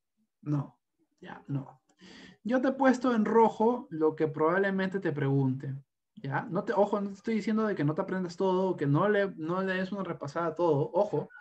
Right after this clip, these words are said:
te estoy diciendo que lo más frecuente que van a preguntar es esto, porque estas son las causas más frecuentes, ¿ya? Aquí estas son las segundas causas más frecuentes y aquí ya son un poco raras, ¿ya? Más frecuente de las causas de hemorragia digestiva alta son las úlceras pépticas.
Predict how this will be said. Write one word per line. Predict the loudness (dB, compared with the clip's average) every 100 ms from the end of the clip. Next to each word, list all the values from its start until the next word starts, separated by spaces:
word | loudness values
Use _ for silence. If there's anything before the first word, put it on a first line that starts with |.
| -20 _ _
te | -2
estoy | 2 2
diciendo | 2 0 2 0 0
que |
lo | 0
más | 0 0
frecuente | 0 2 0 0 -4
que | -2
van | -2 -2
a | -2
preguntar | -2 -2 2 2 2
es | 2 0 0
esto, | -2 0 0 -4 -6
porque | -6 -6 -6
estas | -6 -6
son | -4 -4
las | -4
causas | -6 -4
más | -4
frecuentes, | -4 0 2 2 -2 -8 -14 _ _ _ _ -20 _ -12
¿ya? | -2 -2 -2 _ -12
Aquí | -12 -6 -4 -2
estas | -4 -6 -6
son | -4
las | -4 -2
segundas | 0 2 2 0
causas | -2 -2
más | -4
frecuentes | -4 0 0 0 -4
y | -4
aquí | -6 -6 -2
ya | 0 0 -2
son | -4
un | -8 -4
poco | -2 -2
raras, | -2 -4 -8 -12 -20 _ _ _ _ -20 -20 -20 -20 -16
¿ya? | -2 2 2 -2 -20 _ _ -2
Más | 4 4
frecuente | 4 2 4 4
de | 4
las | 2
causas | 2 2 2
de | 2
hemorragia | 2 2 0
digestiva | 0 -2 -2 2 4 4 2
alta | 0 0 2 2 2
son | 0 -2
las | -2 0
úlceras | 0 0 0 0
pépticas. | 0 -2 -2 -8 -6 -8 -10